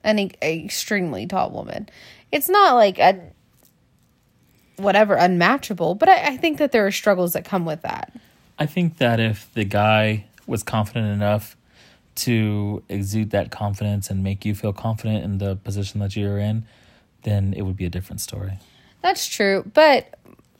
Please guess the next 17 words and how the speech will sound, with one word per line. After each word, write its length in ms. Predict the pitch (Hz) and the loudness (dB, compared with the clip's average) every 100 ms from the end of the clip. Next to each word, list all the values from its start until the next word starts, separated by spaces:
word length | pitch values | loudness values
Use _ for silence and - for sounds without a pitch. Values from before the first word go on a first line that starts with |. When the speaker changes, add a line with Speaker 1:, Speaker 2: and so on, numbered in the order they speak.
| _ - | _ 0
Speaker 1:
if 120 | 262 | 2
you 120 | 277 | 2
think 260 | 269 392 359 | 2 2 2
about 380 | 294 240 208 202 | 2 2 4 6
it, 200 | 196 - | 6 4
like, 480 | 196 185 185 - - | 4 6 4 0 -10
you 200 | 208 220 | -4 0
don't 360 | 214 247 269 247 | 4 4 4 0
typically 400 | 254 254 254 240 | 0 0 0 0
refer 520 | 220 - 208 208 233 | -2 -2 -2 0 -2
to 160 | 226 202 | -2 -2
a 100 | 190 | -2
really 520 | 185 202 214 214 214 | -4 -4 -2 0 -2
tall 280 | 208 196 190 | 2 2 4
woman 380 | 190 190 220 226 | 0 0 0 0
as 200 | - 180 | -4 -8
cute. 500 | - - 170 - | -10 -6 -6 -8